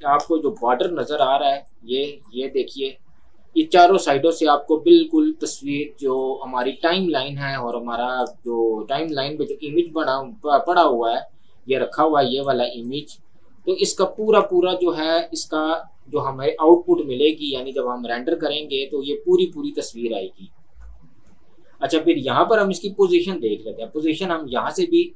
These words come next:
इसकी change कर सकते हैं। ये देखिए, ये हमें कितना right चाहिए, कितना left चाहिए। और ऐसा हम ये भी कर सकते हैं कि हमें दो images या दो videos चाहिए, या ये काम आप video पे भी कर सकते हैं।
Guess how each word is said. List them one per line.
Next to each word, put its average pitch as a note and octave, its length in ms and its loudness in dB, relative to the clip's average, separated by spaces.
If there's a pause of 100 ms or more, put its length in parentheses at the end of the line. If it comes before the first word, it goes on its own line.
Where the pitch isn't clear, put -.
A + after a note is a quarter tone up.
इसकी D#3 260 0
change C#3+ 260 -2
कर B2+ 140 -2
सकते A#2 240 -14
हैं। B2+ 80 -10
ये C3 80 -8
देखिए, C3+ 360 -6 (720)
ये C3 120 0
हमें B2 280 -4
कितना D3+ 320 0 (160)
right C#3 240 4
चाहिए, C#3 320 -2
कितना C#3 300 -6
left C3+ 340 -4
चाहिए। B2+ 420 -4 (200)
और B2+ 140 -2
ऐसा C3+ 300 2
हम B2+ 320 0
ये D3+ 120 2
भी D#3 120 0
कर D3+ 160 2
सकते C#3+ 300 -8
हैं C3+ 100 -8
कि C3+ 60 -6
हमें B2 280 -8
दो C3 260 2
images C#3+ 480 -2 (160)
या A#2+ 240 0
दो A#2+ 280 2
videos C#3 340 -6
चाहिए, C#3+ 280 -2
या C#3+ 140 -2
ये C#3 320 0
काम E3 280 0
आप D3+ 180 -2
video F3+ 240 0
पे F3+ 100 -4
भी F3 100 0
कर F3 200 4
सकते F3 300 -6
हैं। F3+ 160 -8